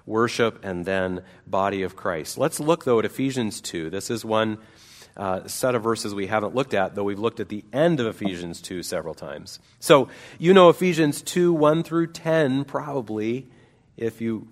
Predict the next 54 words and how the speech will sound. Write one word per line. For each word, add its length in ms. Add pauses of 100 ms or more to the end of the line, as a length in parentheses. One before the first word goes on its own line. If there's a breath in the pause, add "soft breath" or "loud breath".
familiar 440
with 160
verses 400
eight 220
and 100
nine, 400
"By 160
grace 640
you 80
have 80
been 120
saved 360
through 160
faith. 400 (520 soft breath)
And 160
this 220
is 160
not 300
your 180
own 160
doing, 240
it 120
is 100
the 100
gift 300
of 100
God, 320 (400)
not 240
a 60
result 340
of 140
works, 340
so 140
that 160
no 220
one 180
may, 340 (420 soft breath)
may 200
boast." 580 (420 soft breath)
And 120
then 80
he 80
goes 320
on, 240
and 120
in 120
verse 280
ten, 460 (640)
he 140
says, 260
"We 160
are 140
his 120
workmanship, 800